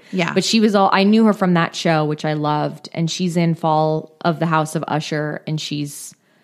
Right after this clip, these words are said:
Speaker 1: That was a great episode.
Speaker 2: her
Speaker 1: Her
Speaker 2: Telltale
Speaker 1: episode,
Speaker 2: Heart
Speaker 1: yeah.
Speaker 2: episode is, like,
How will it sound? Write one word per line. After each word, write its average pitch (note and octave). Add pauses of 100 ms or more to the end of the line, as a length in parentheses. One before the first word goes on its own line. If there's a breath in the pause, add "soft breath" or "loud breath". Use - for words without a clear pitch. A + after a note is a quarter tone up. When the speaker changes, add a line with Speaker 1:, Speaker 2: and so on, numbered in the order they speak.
(140)
Speaker 1:
That F3
was F#3+
a F#3+
great D3
episode. -
Speaker 2:
her G3
Speaker 1:
Her -
Speaker 2:
Telltale F3+
Speaker 1:
episode, E3
Speaker 2:
Heart E3
Speaker 1:
yeah. F#3
Speaker 2:
episode A3+ (100)
is, F3
like, D#3